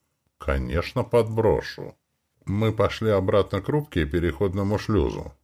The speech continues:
Какой хитрый посредник мне попался. Решил выяснить, есть ли у меня кто-то на боте.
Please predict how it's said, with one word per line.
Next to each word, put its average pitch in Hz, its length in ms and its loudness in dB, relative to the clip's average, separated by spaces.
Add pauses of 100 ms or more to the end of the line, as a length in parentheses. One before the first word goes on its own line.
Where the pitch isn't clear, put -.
(400)
Какой 143 400 -2
хитрый 131 420 -6
посредник 64 720 -4
мне 73 120 -2
попался. 71 680 0 (420)
Решил 143 460 8
выяснить, 139 500 6
есть 131 240 0
ли 120 60 2
у 117 80 2
меня 110 260 2
кто-то 101 380 -2
на 98 180 0
боте. 76 440 -8